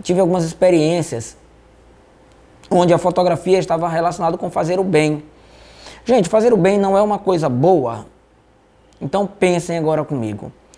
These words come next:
Se fazer o bem é uma coisa boa, por que nós não fazemos isso com frequência? Por que nós não fazemos isso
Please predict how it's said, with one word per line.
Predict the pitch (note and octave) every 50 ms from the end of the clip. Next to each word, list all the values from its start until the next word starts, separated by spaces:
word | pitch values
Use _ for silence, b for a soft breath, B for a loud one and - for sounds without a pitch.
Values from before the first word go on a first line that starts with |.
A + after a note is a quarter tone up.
| b b b
Se | b - E3
fazer | D3+ F#3 F3+ F3 G#3+ A3+
o | -
bem | - C#3 D3+ D3 C#3 C#3
é | C3+
uma | C#3 C#3+ C3+
coisa | C#3 C#3+ C#3 C3 C3+
boa, | A#2+ A#2+ C3+ E3 F3 D3+ C3 A#2 A#2 A2 - b b b b b -
por | G#3 F#3 E3
que | - F#3+ G3
nós | F#3 F#3 F3 F3 E3+ D#3+
não | E3+ F3 E3+
fazemos | D#3+ F#3+ F3 E3 D3 D#3 D#3+ E3 E3+ E3 C#3+ D3+
isso | E3 E3+ E3 E3+ D#3
com | - D#3+ D#3+ D#3+
frequência? | - F3 E3 D#3 - E3 F3 F3+ F#3+ F3+ F3+ D3+
Por | C#3+ C#3
que | - D#3+
nós | D#3 D#3 D#3
não | D#3 E3 D#3
fazemos | - E3+ E3 D3 C#3+ E3 E3+ F3 E3+ D3 C#3 D#3
isso | E3 F3 E3+ - - -